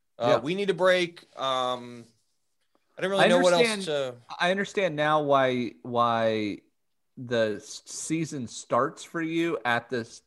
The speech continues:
Speaker 2: Tournament of Champions. I get that now.
Speaker 1: Does that make
Speaker 2: 'Cause I,
Speaker 1: sense?
Speaker 2: I've never really noticed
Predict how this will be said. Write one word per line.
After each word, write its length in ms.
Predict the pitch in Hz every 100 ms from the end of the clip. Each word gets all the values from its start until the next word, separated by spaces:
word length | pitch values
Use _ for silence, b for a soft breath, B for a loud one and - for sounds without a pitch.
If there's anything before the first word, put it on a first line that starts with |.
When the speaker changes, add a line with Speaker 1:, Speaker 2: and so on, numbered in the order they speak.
| _ _ _ _
Speaker 2:
Tournament 380 | - 131 117 110
of 100 | 104
Champions. 540 | - 107 92 78 76 -
I 100 | 127
get 320 | 120 127 127 -
that 220 | 107 -
now. 300 | 104 85 - _ b
Speaker 1:
Does 100 | 143
that 140 | 160 170
make 140 | 180
Speaker 2:
'Cause 120 | 160 165
I, 100 | 156
Speaker 1:
sense? 280 | 175 - - _ _ -
Speaker 2:
I've 160 | 151
never 240 | 170 190 185
really 300 | 175 170 135
noticed 840 | 123 120 131 117 87 - - -